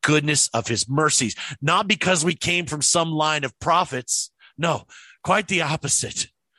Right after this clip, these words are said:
We're just common people who've done a lot of mistakes, but we remembered to cry out in our moment of crisis to the one who could save.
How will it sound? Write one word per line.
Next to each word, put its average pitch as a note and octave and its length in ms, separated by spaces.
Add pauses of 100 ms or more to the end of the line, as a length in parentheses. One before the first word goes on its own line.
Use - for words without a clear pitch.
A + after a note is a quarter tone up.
(240)
We're D#3+ 120
just F3 260
common F3+ 460
people D#3+ 360
who've C#3+ 200
done D#3 180
a D3 40
lot D3 300
of D#3+ 60
mistakes, - 680 (300)
but D#3+ 280
we F3+ 180
remembered E3+ 840 (320)
to D#3 80
cry G3 560
out D#3+ 400
in C#3 140
our D3 180
moment D#3 680 (2000)
of B2 160
crisis - 720 (840)
to B2+ 100
the G#2 120
one A2 340
who A2 180
could - 180
save. - 640